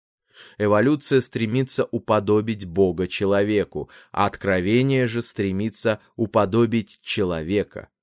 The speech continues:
Богу. Наука удовлетворяется лишь первопричинами — религия — верховной личностью, а философия — единством. Откровение же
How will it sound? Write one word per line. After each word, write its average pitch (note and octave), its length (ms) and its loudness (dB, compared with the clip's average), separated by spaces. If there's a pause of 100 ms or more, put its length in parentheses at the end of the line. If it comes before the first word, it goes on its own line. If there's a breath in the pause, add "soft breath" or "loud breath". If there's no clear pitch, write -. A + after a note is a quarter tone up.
(160)
Богу. C#2 480 -10 (1600)
Наука C#3+ 580 4
удовлетворяется B2 1160 2
лишь A#2 340 0
первопричинами — A2+ 1200 0 (440 loud breath)
религия — B2 720 4
верховной G2+ 760 0
личностью, E2+ 760 -8 (260 soft breath)
а F2+ 220 -2
философия — A2+ 840 -4
единством. F#2+ 880 -8 (1200)
Откровение A#2 840 4
же A2 240 -4